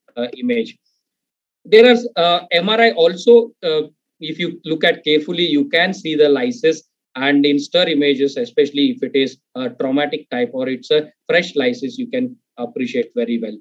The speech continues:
There are some indirect signs of, uh, lysis. The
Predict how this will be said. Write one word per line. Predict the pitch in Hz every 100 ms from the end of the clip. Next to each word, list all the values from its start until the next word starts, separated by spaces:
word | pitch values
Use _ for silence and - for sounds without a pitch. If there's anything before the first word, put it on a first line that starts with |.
| _ _ _
There | 202 240
are |
some | 233 254 214
indirect | 233 233 226 240
signs | - 165 165 -
of, | 165 -
uh, | 147
lysis. | 139 127 127 170 175 - _ _ _
The | 131 151 156